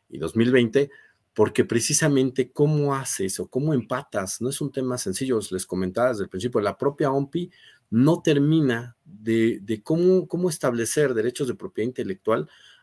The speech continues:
a estas creaciones intelectuales de los pueblos indígenas originarios. Y en ese sentido, por supuesto que el,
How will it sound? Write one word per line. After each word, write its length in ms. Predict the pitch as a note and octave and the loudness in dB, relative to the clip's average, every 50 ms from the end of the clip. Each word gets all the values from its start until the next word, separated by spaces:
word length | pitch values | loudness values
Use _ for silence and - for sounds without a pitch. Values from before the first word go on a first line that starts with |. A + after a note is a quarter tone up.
| _ _ _ _ - | _ _ _ _ -6
a 520 | G#2 A2 G#2+ A2 A2+ A#2+ C3 C#3+ D3+ _ _ _ _ _ _ _ - | -2 0 2 4 4 2 2 0 -4 _ _ _ _ _ _ _ -8
estas 640 | - F#2+ A#2 A#2+ - - - - C3 C3 B2+ - - - | -4 0 0 0 0 -2 0 2 2 2 2 0 -6 -4
creaciones 920 | - A2 G#2 G2+ F#2+ - - - - C3+ C3+ C3 A#2+ A2 G#2+ G#2+ - - | 0 2 2 2 2 0 -2 -2 2 2 2 4 4 0 0 -2 -4 -6
intelectuales 800 | F#2 F2 - F#2 F2+ E2+ E2+ - - - G#2 G#2 G#2 A2+ A#2 A2 | -8 -8 -6 -6 -6 -8 -8 -8 -2 0 0 0 0 -2 -6 -4
de 80 | G#2+ G#2+ | -6 -6
los 200 | F#2 - - - | -8 -8 -14 -16
pueblos 540 | _ - G2 G2 F#2 F#2+ G2+ G#2+ G#2+ - _ _ _ - | _ -6 -6 -4 -4 -4 -6 -6 -6 -8 _ _ _ -8
indígenas 580 | F#2+ F#2 F2 F#2 F#2 - G2+ F#2+ F2+ F#2 - | -6 -6 -6 -6 -6 -4 -4 -4 -4 -6 -8
originarios. 640 | F2+ - F2+ - - E2+ E2 F2 F2 - - - _ - - - - - _ - | -12 -14 -14 -12 -10 -6 -4 -4 -4 -6 -8 -14 _ -20 -20 -20 -20 -20 _ -4
Y 140 | - F#2+ G2 | 2 4 6
en 100 | G#2+ B2+ | 6 6
ese 200 | C#3+ - E3+ D#3 | 4 4 2 0
sentido, 560 | - B2 A2 G#2 - A#2+ A#2 B2+ C3+ C#3 - | 2 0 0 0 0 2 4 4 4 4 2
por 140 | - G2+ - | -4 -10 -8
supuesto 500 | - F2 - - A2+ A2 - - G#2+ - | -8 -4 2 2 2 2 2 -4 -4 -2
que 280 | - F2 F2+ F#2 - _ _ _ _ _ _ - | 0 -2 -2 -2 -4 _ _ _ _ _ _ -4
el, 640 | - F#2+ F#2+ F#2+ F#2 F#2 F#2 F#2 F#2+ F#2 F#2 F2+ | -2 0 2 2 2 0 0 0 0 -2 -2 -4